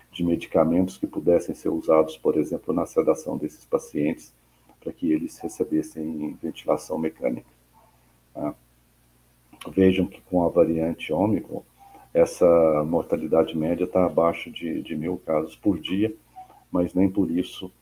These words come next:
os cenários mundiais tão, tão tranquilizadores, né? Nós completamos hoje mais de seis milhões de mortes pela covid dezenove desde o seu aparecimento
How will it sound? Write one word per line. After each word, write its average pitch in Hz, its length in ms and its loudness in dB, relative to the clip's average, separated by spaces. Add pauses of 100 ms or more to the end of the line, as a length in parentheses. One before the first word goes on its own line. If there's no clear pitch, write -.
(320)
os - 160 -8
cenários 85 720 2
mundiais 80 640 0
tão, 87 520 -4
tão 82 320 -4
tranquilizadores, 85 1120 -2 (720)
né? 80 140 -4
Nós 82 540 0
completamos 82 1000 0
hoje 92 480 4 (540)
mais 90 280 0
de - 120 -12
seis 104 400 2
milhões 87 420 -2
de - 80 -10
mortes 80 460 -8
pela 78 240 -2
covid 78 420 -10
dezenove 73 640 -4 (480)
desde - 340 -4
o - 40 -14
seu 76 240 -4
aparecimento 76 840 -4